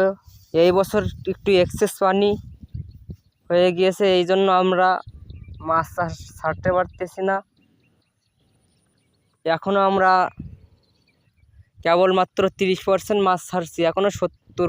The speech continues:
পার্সেন্ট মাছ আমরা এখনও ছাড়তে পারি নাই। কেননা আর বছর মাছ ছাড়ার পরে সব কিছু বন্যায় তলিয়ে যায়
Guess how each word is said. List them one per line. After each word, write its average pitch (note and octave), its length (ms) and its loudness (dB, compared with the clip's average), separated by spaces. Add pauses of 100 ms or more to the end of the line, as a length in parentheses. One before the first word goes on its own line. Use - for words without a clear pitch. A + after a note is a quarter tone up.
পার্সেন্ট F#3 400 0
মাছ G3 140 0 (120)
আমরা F3 160 -2
এখনও G3 240 -2 (340)
ছাড়তে D#3+ 380 -4
পারি D#3+ 220 0 (100)
নাই। A#2 120 -8 (2000)
কেননা F#3+ 280 2 (100)
আর F3+ 140 4
বছর F#3 360 0 (1500)
মাছ D#3+ 240 2 (100)
ছাড়ার F#3 320 0
পরে F#3 220 2 (420)
সব - 260 -6
কিছু F3 300 -2 (420)
বন্যায় D#3+ 460 0 (180)
তলিয়ে D#3+ 400 2
যায় F3+ 220 2